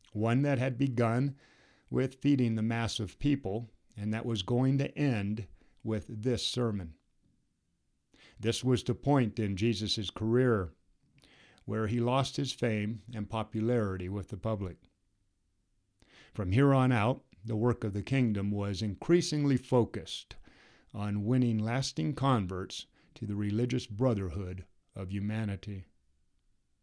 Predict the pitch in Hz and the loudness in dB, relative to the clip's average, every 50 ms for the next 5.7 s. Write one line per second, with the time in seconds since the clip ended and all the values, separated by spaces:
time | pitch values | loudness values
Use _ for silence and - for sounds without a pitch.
0 | _ _ _ _ _ _ - - - - - - - - 117 131 139 - - - | _ _ _ _ _ _ -20 -20 -20 -20 -20 -20 -16 -2 2 2 2 4 2 4
1 | 151 160 165 151 131 110 95 - - - - 143 107 - - - - - - _ | 4 4 6 6 4 2 2 -2 -2 0 0 0 0 0 -4 -8 -8 -10 -12 _
2 | _ _ _ - _ _ - 117 117 107 101 113 104 - 120 98 92 101 92 - | _ _ _ -20 _ _ -4 -2 -2 0 -2 -2 -2 -2 -2 -2 -4 -6 -8 -4
3 | - 131 117 107 104 - - - 113 110 104 104 98 95 92 85 - _ - - | -4 -2 -2 -2 -4 -8 -8 -6 -4 -2 -2 -2 -2 -4 -6 -8 -10 _ -20 -20
4 | _ - - - - - _ _ 110 107 120 113 127 156 156 135 123 - - - | _ -20 -20 -20 -20 -20 _ _ -6 -4 -2 0 2 4 4 4 2 -2 -6 -6
5 | 120 117 110 101 95 - 139 131 113 117 107 107 - - | -4 -4 -4 -4 -2 0 0 0 0 0 -2 -4 -6 -10